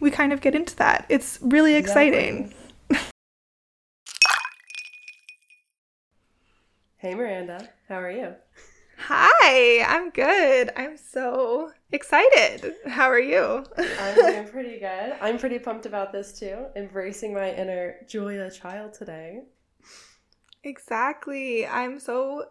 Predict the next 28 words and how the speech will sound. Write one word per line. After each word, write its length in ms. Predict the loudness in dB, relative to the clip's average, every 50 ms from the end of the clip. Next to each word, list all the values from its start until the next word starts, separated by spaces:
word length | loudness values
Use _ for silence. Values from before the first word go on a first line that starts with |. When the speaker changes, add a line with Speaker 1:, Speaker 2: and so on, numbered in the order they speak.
| _ _ _
Speaker 1:
so 280 | _ -4 -2 -2 0 -2
excited 400 | -2 -4 -4 -2 0 0 0 -2
because 220 | -4 -8 -8 -6
I've 260 | -4 -4 -4 -4 -6
had 200 | -8 -8 -8 -8
this 140 | -8 -12 -12
Julia 320 | -4 -2 -2 0 0 -2 -4
Child 380 | -4 -4 -4 -4 -4 -4 -6
book 260 | -6 -8 -8 -8 -10 _ _ _
for 600 | -8 -4 -4 -2 -2 -2 -2 -2 -4 -4 -6 -10 _ _ _ _ -20 -20 _ _ _ _ _ _
a 80 | -18 -18
few 240 | -14 -12 -10 -10 -8
months 340 | -6 -6 -6 -8 -10 -10 -10
now, 360 | -8 -6 -4 -4 -4 -6 -6
and 120 | -8 -8
I've 120 | -8 -8 -10
only 220 | -10 -10 -10 -10
made, 280 | -10 -10 -10 -10 -10 -8
like, 240 | -8 -8 -10 -10 -16 -20
two 260 | -14 -12 -12 -8 -6
recipes 880 | -6 -8 -8 -10 -14 -16 -16 -14 -12 -10 -10 -10 -12 -12 -14 -18 -20 -20 _ _ _
from 300 | _ -10 -10 -8 -8 -8
it. 220 | -10 -12 -12 -14 _ _
It's 220 | -12 -12 -12 -14 -12
enormous. 800 | -10 -8 -6 -6 -6 -6 -8 -10 -10 -12 -12 -14 -18 -20 -20 _ _ _ _ _ _ _ _ _ _ _ _ -12
Um, 480 | -10 -8 -6 -6 -8 -8 -12 -14 -16 -12 -12
this 160 | -10 -6 -6
is, 200 | -8 -8 -10